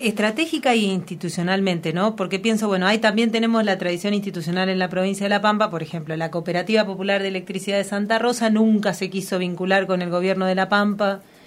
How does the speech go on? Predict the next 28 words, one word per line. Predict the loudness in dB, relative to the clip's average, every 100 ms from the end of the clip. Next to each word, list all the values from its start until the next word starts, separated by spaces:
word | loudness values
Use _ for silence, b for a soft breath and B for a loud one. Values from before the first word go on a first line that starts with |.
| b b b b -4
Idiosincrasia, | 0 2 2 0 0 4 6 6 2 -2
historia, | -2 0 2 2 2 2 2 2
eh, | -2 -4 -4
referentes, | -4 -4 0 0 0 -2 0
bueno. | 0 0 -4 B B B B
Y | 2
la | 4 6
universidad | 6 4 2 2 4 6 4 2
todavía | 4 6 6 6 6 6 2
le | -2 -2 -2
cuesta | 2 2 2 0
mucho | 0 -2 -6 -8
también. | -6 -4 -4 -6 -4
Es | -4 -4 -8 4
cada, | 8 8 8 6
viste, | 0 -2
cada | 2 4
acercamiento | 4 2 2 2 4 4 2 2
es | 0 -2
todo | -2 -2 0 0
un | -2 -4
desafío, | -6 -4 -4 -2 0 0
como | -2 -4 -4
decís, | -6 -4 -4 -4
y | -6
toda | -4 -2
una | 0 -2
gestión. | -6 -8 -2 0 0